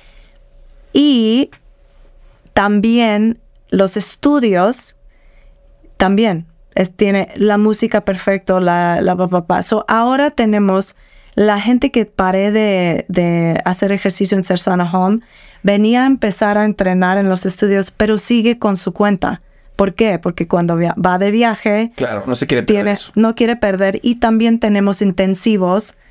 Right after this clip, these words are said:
Speaker 1: que son muy intensos, como con, con una producción muy alto. Por ejemplo, ahorita estamos en Summer Vibes y estamos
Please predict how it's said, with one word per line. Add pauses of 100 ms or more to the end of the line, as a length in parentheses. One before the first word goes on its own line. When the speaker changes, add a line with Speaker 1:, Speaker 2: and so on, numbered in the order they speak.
(200)
Speaker 1:
que
son
muy
intensos, (440)
como (300)
con,
con
una
producción
muy
alto.
Por
ejemplo,
ahorita
estamos
en
Summer
Vibes (680)
y
estamos